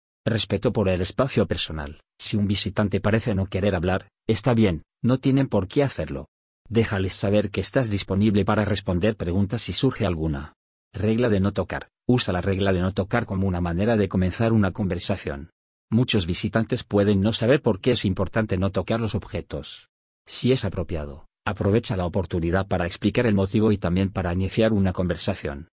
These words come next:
Tu interés personal y conocimiento sobre los contenidos de una exposición es el punto de partida para la mediación cultural. Tu entusiasmo por algún aspecto diferenciador o un tema curatorial es la chispa que iniciará un intercambio entre iguales con los visitantes.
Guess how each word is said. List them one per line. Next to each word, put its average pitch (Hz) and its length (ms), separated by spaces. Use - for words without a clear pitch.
Tu 110 120
interés 98 380
personal 104 480
y 92 60
conocimiento 92 640
sobre 87 280
los 82 180
contenidos 113 540
de 92 80
una 87 160
exposición 110 560
es 101 140
el 85 100
punto 107 300
de 92 120
partida 104 380
para 107 200
la 95 100
mediación 85 460
cultural. 78 580
Tu 90 120
entusiasmo 110 640
por 101 160
algún 98 240
aspecto 117 400
diferenciador 101 760
o 80 40
un 85 120
tema 110 240
curatorial 101 580
es 85 100
la - 140
chispa - 340
que 117 100
iniciará 101 420
un 110 120
intercambio 104 540
entre 92 260
iguales 87 360
con 87 180
los 90 160
visitantes. 82 880